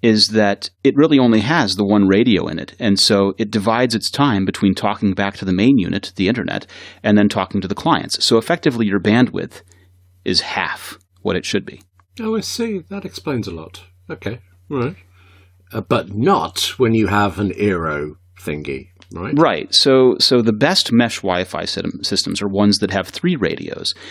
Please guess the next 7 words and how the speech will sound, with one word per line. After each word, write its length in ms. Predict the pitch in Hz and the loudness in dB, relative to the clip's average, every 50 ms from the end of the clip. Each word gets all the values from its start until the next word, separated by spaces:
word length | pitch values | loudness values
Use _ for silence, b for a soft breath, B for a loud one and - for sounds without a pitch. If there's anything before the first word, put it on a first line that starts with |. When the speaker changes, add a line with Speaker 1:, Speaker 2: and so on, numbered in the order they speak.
| B B B B B | B B B B B
Speaker 1:
where 580 | - 104 104 107 101 101 101 101 101 101 98 - - | -4 0 2 4 4 4 4 4 2 2 0 -2 -6
what 280 | - 110 113 110 - 123 | -2 0 0 0 0 0
they're 220 | 113 117 120 120 117 | 2 2 4 2 2
doing 480 | 101 104 101 98 95 95 95 95 95 - | 2 2 4 4 4 4 2 0 -2 -4
is 580 | - 107 104 98 98 95 95 95 92 - - b b b b b b b _ _ _ _ _ _ _ _ _ _ - - - - | -2 0 2 2 4 4 4 2 2 2 0 b b b b b b b _ _ _ _ _ _ _ _ _ _ -20 -20 -14 -6
they 220 | 104 110 110 104 | -2 2 2 2
have 560 | 95 95 107 98 95 95 95 95 92 - - | 2 0 -2 0 0 0 0 -2 -4 -6 -12